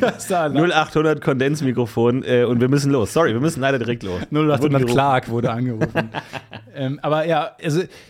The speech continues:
Speaker 1: das muss ich schon sagen, das ist super, super spannend und, ähm, da wird jetzt gerade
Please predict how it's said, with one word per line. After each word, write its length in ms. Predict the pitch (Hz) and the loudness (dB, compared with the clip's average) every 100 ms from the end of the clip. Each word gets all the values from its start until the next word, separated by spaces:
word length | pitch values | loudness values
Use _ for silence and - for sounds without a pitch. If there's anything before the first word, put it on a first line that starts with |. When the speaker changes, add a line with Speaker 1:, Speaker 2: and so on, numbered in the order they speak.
| - | -8
Speaker 1:
das 120 | 139 | -2
muss 120 | 180 | 0
ich 80 | 180 | 0
schon 160 | 180 175 | 0 0
sagen, 160 | 156 | -2
das 120 | 156 - | -2 -6
ist 100 | 135 | -8
super, 160 | 156 | -10
super 140 | 131 139 | -6 -4
spannend 300 | - 127 135 | -2 -2 -2
und, 220 | 127 113 117 | -6 -6 -6
ähm, 220 | 113 117 | -4 -4
da 120 | - 127 | -4 -2
wird 80 | |
jetzt 100 | 139 - | -2 -2
gerade 320 | 123 123 | -2 -2